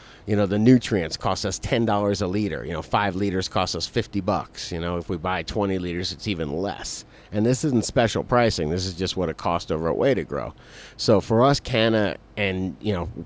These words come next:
if I go look at Coco Tech and go look at Cana Coco on, on our shelves,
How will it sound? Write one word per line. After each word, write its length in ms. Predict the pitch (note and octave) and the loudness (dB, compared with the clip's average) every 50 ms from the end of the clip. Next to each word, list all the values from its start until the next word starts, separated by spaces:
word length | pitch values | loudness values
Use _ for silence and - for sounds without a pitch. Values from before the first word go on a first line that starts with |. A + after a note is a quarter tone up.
| - - | -6 -4
if 140 | - G2+ A2 | -2 0 2
I 140 | A2 A#2+ A#2 | 2 2 4
go 160 | A2 A#2+ G#2+ | 4 4 6
look 200 | G#2+ A2+ A2 - | 6 4 4 2
at 120 | G#2+ - | -2 -4
Coco 360 | - - A#2 A#2 - B2 G#2+ | 0 2 2 4 6 4 4
Tech 340 | - - B2 A2+ G#2+ G2 - | 4 2 2 0 0 0 0
and 80 | G#2 F#2 | -2 0
go 140 | G2 G2+ G2+ | 2 4 4
look 160 | G#2 F#2 - | 4 2 0
at 80 | E2+ | -4
Cana 260 | - - A2 G2 F#2+ E2 | -4 -2 0 0 0 0
Coco 420 | - A#2 G2 F#2 F#2 G#2 G2 F2+ | 0 0 0 2 2 2 2 2
on, 280 | C#2 - F#2 G2 G2 F2+ | 2 2 2 2 0 0
on 280 | - E2 G2 G2 F#2 | -2 -2 -2 -2 0
our 180 | F#2 G#2+ C#3 D3+ | 2 4 2 2
shelves, 520 | - - F#2+ D#2+ C#2+ C2+ D#2+ E2+ - - | 2 0 0 0 0 0 -2 -4 -6 -6